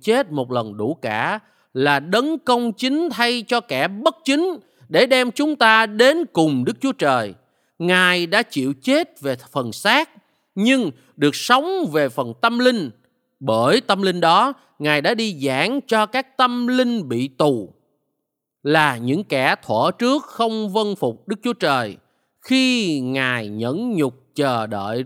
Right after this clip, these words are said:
trong thời Nô-ê. Suốt thời gian chiếc tàu được đóng, trong tàu chỉ một số ít, tổng số là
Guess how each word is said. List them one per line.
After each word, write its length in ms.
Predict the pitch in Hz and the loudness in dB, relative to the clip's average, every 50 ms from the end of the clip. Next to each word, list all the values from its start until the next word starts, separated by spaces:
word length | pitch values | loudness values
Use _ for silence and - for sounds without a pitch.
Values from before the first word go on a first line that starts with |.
| 127 - | -6 -4
trong 340 | 175 175 170 170 165 156 139 | -4 -4 -2 -4 -8 -8 -8
thời 360 | - - 117 107 98 95 92 | -6 -6 -6 -4 -6 -8 -12
Nô-ê. 600 | 92 101 120 131 135 131 135 139 139 139 123 104 92 _ _ _ _ _ _ _ _ _ _ _ _ _ | -10 -6 -4 -4 -2 0 0 0 0 0 -2 -4 -8 _ _ _ _ _ _ _ _ _ _ _ _ _
Suốt 480 | - - - - 285 320 359 370 277 - | -16 -10 -2 2 4 4 4 2 0 -2
thời 300 | - 180 165 151 143 135 | -2 0 0 0 0 -2
gian 480 | 139 165 185 202 202 202 202 202 196 190 | -2 0 0 0 2 0 -2 -4 -6 -8
chiếc 260 | - - 254 254 - | -6 -6 -6 -4 -2
tàu 260 | - 135 127 117 110 | -2 -2 0 -2 -4
được 200 | 107 107 104 - | -6 -8 -8 -4
đóng, 340 | 135 131 139 170 208 247 262 _ _ _ _ _ _ _ _ _ _ _ _ | -2 -2 -2 -2 -4 -8 -14 _ _ _ _ _ _ _ _ _ _ _ _
trong 300 | - 262 277 277 277 269 | 2 2 2 2 2 -2
tàu 400 | - - 175 165 151 139 120 101 - _ _ _ _ _ _ _ _ | 0 2 4 4 4 2 0 -4 -8 _ _ _ _ _ _ _ _
chỉ 340 | - 143 143 151 190 240 269 | 0 2 4 4 4 2 2
một 320 | 240 185 156 143 123 - | 0 0 0 0 -2 -2
số 140 | - - 220 | -2 0 0
ít, 180 | 226 214 247 - _ _ _ _ _ _ _ _ _ _ - | 2 2 0 -2 _ _ _ _ _ _ _ _ _ _ 0
tổng 240 | 147 139 151 202 233 | 2 2 2 2 -2
số 360 | - - 220 226 247 277 294 | 0 0 2 4 4 4 4
là 380 | 262 208 175 147 127 104 - | 4 4 4 4 2 0 -4